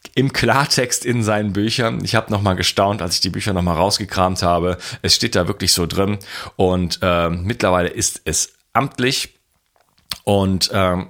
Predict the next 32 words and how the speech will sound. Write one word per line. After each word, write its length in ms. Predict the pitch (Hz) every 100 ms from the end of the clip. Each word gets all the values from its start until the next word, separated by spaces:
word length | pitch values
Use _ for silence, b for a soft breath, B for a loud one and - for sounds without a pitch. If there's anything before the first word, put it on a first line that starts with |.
| -
ja, 220 | 131 113 -
diese 200 | 113 113
vierte 240 | 151 147
Phase 360 | - 110 107 110
des 300 | 92 - - B B B
Wassers, 540 | 82 104 - 107 -
die 140 | 104
bildet 420 | 98 98 110 113 -
sich, 300 | 104 - - B B B -
ähm, 480 | 92 90 90 90 90
in 200 | 107 113
der, 960 | 101 90 87 85 78 71 - - - -
in 140 | 90
der 100 | 90
Nähe 220 | 92 110
von 180 | 113 87
hydrophilen 640 | 98 120 90 - 117 101 - -
Oberflächen, 840 | 101 110 127 123 117 - - - - -
also 420 | 87 82 80 73
wasserliebenden 640 | 85 - 90 85 87 76
Oberflächen, 680 | - 101 123 - 113 - -
wie 120 | -
zum 260 | - - 113
Beispiel 540 | 76 80 - 101 117 - B B B B
unsere 340 | 98 90 101
Proteine. 760 | 110 101 98 110 113 139 131 78
Das 220 | 78 -
heißt, 500 | 95 127 - - -
äh, 460 | 110 104 101 101 90
wir 140 | 123
finden 580 | - 139 120 117 123 117
dieses, 460 | - 90 101 -